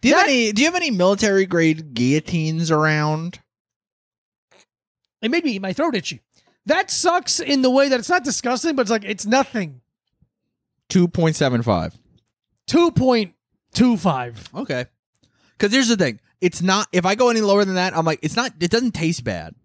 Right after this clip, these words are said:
Speaker 2: Yeah.
Speaker 1: I don't like it. It gives me, it immediately has given me a stomach ache.
Speaker 2: Yeah.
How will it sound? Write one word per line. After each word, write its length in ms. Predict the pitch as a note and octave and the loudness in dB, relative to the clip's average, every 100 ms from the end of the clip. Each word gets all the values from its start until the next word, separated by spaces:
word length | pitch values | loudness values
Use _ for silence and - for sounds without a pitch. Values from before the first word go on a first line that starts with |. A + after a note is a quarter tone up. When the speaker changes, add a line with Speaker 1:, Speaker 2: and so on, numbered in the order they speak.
| _ | _
Speaker 2:
Yeah. 300 | G#3+ G#3 D3 C#3 _ _ _ _ _ _ | -2 0 -2 -8 _ _ _ _ _ _
Speaker 1:
I 60 | - | 0
don't 140 | A3+ F#3+ | 2 2
like 240 | C#3+ G#3 | 2 2
it. 80 | D3+ | 0
It 60 | |
gives 120 | D3+ F#3+ | 0 0
me, 100 | F3+ | 2
it 180 | D#3+ - | 2 2
immediately 920 | F3+ F3 F#3 F#3+ G#3 G#3 G#3 F3+ E3+ | 0 2 4 6 6 6 4 4 4
has 160 | F3 D#3+ | 4 2
given 240 | D#3 D#3 | 0 2
me 100 | C#3+ | 2
a 60 | B2+ | 2
stomach 340 | C#3 A2+ - | 0 -2 -4
ache. 180 | E2 D2+ | -8 -8
Speaker 2:
Yeah. 200 | F3+ C3+ | -8 -8